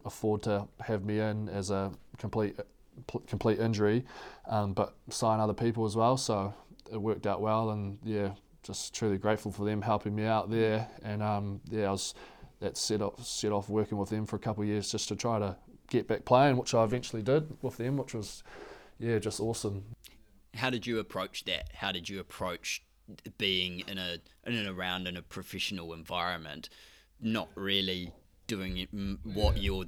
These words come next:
Speaker 2: there as a professional to do?
Speaker 1: Yeah, f-, geez, how did I approach it? Probably right now, um, thinking back, I don't know if it was the right way in terms of my arm or my headspace, but I just went full, uh, pedal to the metal, just tried to learn everything I could,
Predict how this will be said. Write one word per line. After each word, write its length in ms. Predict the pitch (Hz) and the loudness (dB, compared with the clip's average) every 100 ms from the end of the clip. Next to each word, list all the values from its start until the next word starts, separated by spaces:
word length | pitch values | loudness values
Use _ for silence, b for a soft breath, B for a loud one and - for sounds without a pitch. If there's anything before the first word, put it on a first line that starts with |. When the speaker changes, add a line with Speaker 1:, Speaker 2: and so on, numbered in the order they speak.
| - | -2
Speaker 2:
there 240 | 101 95 | 0 0
as 140 | 95 92 | 0 -2
a 60 | |
professional 600 | - 92 101 - 98 90 | -4 -6 -2 -2 -2 -4
to 120 | - 90 | -6 0
do? 340 | 107 113 - - | 0 0 -4 2
Speaker 1:
Yeah, 300 | 127 127 123 | 10 12 12
f-, 140 | 110 - | 8 6
geez, 340 | 131 127 117 | 8 10 8
how 200 | 127 123 | 6 6
did 80 | 123 | 6
I 140 | 113 | 2
approach 420 | 104 123 127 127 | 2 2 2 2
it? 340 | 143 113 - 110 | 0 0 -6 -4
Probably 680 | 123 117 110 117 110 110 104 | 0 2 2 4 4 2 -2
right 340 | - 117 107 110 | -6 -2 0 0
now, 460 | 117 117 110 110 B - | 0 2 0 -2 B -6
um, 480 | 110 107 107 104 101 | 0 0 0 -2 -4
thinking 300 | 117 107 101 | -4 -2 0
back, 280 | 113 113 | 0 0
I 100 | 107 | 0
don't 120 | 107 107 | 0 0
know 120 | 107 | -2
if 100 | 104 | -2
it 40 | |
was 160 | 107 98 | -4 -2
the 80 | 107 | 0
right 240 | 110 101 | 2 2
way 140 | 107 | 0
in 80 | 101 | -2
terms 220 | - 107 | -2 -2
of 60 | 104 | 0
my 120 | 101 | 0
arm 300 | 95 113 113 | 2 4 4
or 100 | 113 | 2
my 160 | 107 104 | 0 2
headspace, 520 | 120 117 104 107 - | 0 0 -2 -2 -2
but 80 | 98 | 0
I 140 | 104 | 2
just 200 | 104 - | 2 -2
went 400 | 107 98 - - | -4 -4 -8 -16
full, 600 | - - - 113 104 104 - - 117 | -18 -12 -2 0 0 -4 -10 -16 -4
uh, 160 | 110 | -4
pedal 260 | 101 113 107 | -2 -2 -2
to 100 | 107 | -2
the 80 | 104 | -2
metal, 340 | 107 110 107 | 0 0 0
just 260 | 101 101 - | -2 -6 -4
tried 240 | 110 101 101 | 0 0 0
to 100 | 98 | -2
learn 400 | 101 117 117 117 | 2 2 4 2
everything 380 | 113 107 117 110 | 2 0 0 -2
I 100 | 107 | -4
could, 340 | - 110 | -2 -2